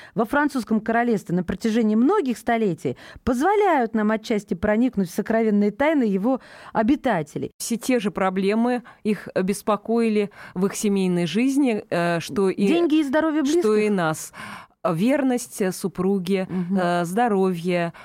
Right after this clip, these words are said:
Speaker 2: э, как побольше заработать. Какие, ну ладно, у нас, так сказать, со слугами не очень, э, но все-таки они
Speaker 1: Да,
Speaker 2: тоже
Speaker 1: щас
Speaker 2: с-,
Speaker 1: сложно очень найти
Speaker 2: прислуга
Speaker 1: домработницу нормальную.
Speaker 2: <laughs> имеется, да. Как нанять? Чтобы она была чистоплотной, неболтливой,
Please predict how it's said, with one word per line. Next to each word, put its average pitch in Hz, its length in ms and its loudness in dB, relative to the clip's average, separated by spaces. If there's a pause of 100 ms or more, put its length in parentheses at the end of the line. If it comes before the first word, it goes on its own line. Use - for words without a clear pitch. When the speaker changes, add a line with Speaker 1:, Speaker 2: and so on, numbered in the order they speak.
(140)
Speaker 2:
э, 170 360 0 (260)
как 233 400 0
побольше 214 440 0
заработать. 180 840 -4 (280)
Какие, 226 580 0 (300)
ну 185 140 -2
ладно, 156 320 0
у 147 100 0
нас, 170 240 0
так - 180 -4
сказать, 160 240 -6
со 180 120 -2
слугами 170 460 0
не 170 140 2
очень, 202 480 0 (320)
э, 156 460 2
но 175 160 2
все-таки 180 340 -4
они 165 200 0
Speaker 1:
Да, 190 140 -2
Speaker 2:
тоже 196 140 0
Speaker 1:
щас 233 120 -2
Speaker 2:
с-, - 20 -12
Speaker 1:
сложно 226 280 0
очень 190 160 -2
найти 330 200 2
Speaker 2:
прислуга 233 280 2
Speaker 1:
домработницу 277 420 2
нормальную. 320 340 2
Speaker 2:
<laughs> - 20 -
имеется, 247 640 0
да. 240 220 0 (260)
Как 285 220 0
нанять? 202 520 -2 (640)
Чтобы 202 300 0
она 220 160 2
была 185 400 2
чистоплотной, 240 800 -2
неболтливой, 226 1000 0